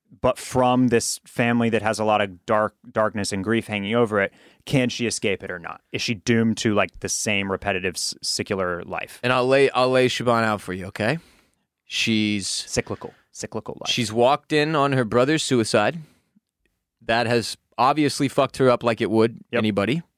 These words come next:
Speaker 2: Um, her dad is, uh, divorced from her mom and now married to some other woman and being accused of crimes in front of her mom, who's a detective.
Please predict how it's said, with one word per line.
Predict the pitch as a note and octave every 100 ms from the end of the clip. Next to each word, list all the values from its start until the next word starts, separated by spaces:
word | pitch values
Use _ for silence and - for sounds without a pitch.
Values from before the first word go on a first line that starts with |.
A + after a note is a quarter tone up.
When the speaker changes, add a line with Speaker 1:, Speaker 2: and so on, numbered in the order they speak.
| _ -
Speaker 2:
Um, | G2+ G2 G2 G2 F2+ - - - - - - _ _ _ _ _ _ _ _
her | - A#2+
dad | G#2+ A#2+ C#3+ F3 - - _ _ _ _ _ _ _ _ _ -
is, | C3+ C#3 C3+ A#2 C3
uh, | B2+ B2+ B2+ - B2+
divorced | C3 A#2+ C3+ -
from | C#3
her | C3+
mom | C3 C3 C3 B2+
and | B2
now | B2 A#2+
married | A#2+ B2 A#2
to | A2
some | C3 A#2+
other | A#2
woman | A2+ A#2 A#2 A2+
and | A2 G2 -
being | A2+ G#2+
accused | - A2+ G#2
of | G2+
crimes | - G#2 G#2
in | G2+
front | A2 G#2
of |
her | G#2
mom, | G2+ G2+
who's | G2+ G2
a |
detective. | G2+ - G#2 F#2+ G#2+